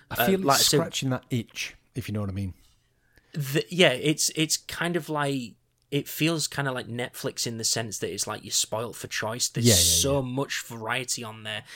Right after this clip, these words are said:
Speaker 2: I mean, there's, there was stuff on there. It's like, uh, Ruiner.
Speaker 1: Mm.
Speaker 2: Um,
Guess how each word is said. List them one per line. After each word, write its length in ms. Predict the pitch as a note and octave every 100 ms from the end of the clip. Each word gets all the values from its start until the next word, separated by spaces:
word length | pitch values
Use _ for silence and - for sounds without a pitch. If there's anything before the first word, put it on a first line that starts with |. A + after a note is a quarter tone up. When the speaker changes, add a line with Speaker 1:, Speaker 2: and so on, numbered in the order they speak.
| - -
Speaker 2:
I 60 | -
mean, 180 | E3 F3
there's, 200 | E3+ D3
there 200 | - E3
was 140 | E3 D#3
stuff 340 | - F#3+ -
on 100 | E3+
there. 120 | D#3 D3
It's 160 | -
like, 320 | C3 A#2 - -
uh, 160 | A2
Ruiner. 520 | G#2+ C3 D#3 B2+ A#2 - _ - - -
Speaker 1:
Mm. 180 | C3+ A#2
Speaker 2:
Um, 500 | A#2 A#2 A2+ A2+ A2+